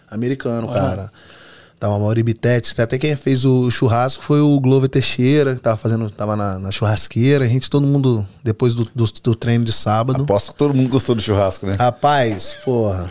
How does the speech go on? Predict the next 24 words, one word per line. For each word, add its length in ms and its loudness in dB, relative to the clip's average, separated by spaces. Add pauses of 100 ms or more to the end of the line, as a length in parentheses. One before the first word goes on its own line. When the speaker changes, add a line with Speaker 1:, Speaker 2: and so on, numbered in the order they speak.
Speaker 3:
Quem 160 -2
vai 120 2
falar 180 2
Speaker 1:
Né? 140 2
Speaker 3:
que 60 2
não, 180 2
né? 100 2
Speaker 1:
Quem 140 -2
fala 240 2
que 100 4
não? 240 2
Speaker 3:
<laughs> 380 0
Speaker 1:
A 120 -2
gente, 220 -4
porra, 420 2
e 140 2
eu, 320 2
eu, 300 0
eu 120 4
criei, 360 4
tipo, 280 -2
meio 240 4
que 140 0
uma, 580 2